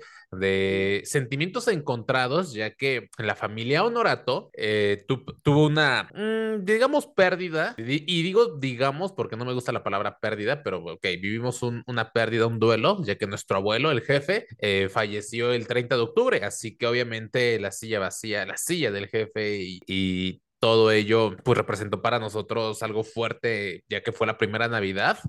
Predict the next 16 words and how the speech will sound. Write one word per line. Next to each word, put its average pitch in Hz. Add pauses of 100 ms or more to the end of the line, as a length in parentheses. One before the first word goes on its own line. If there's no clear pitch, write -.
sin 98
un 120
familiar 95 (160)
tan, 87
tan 95
cercano 98
como, 87
como 101
nuestro 107
abuelo, 120
así 101
que 98
ya 92
se 107
imaginarán 92
todo, 90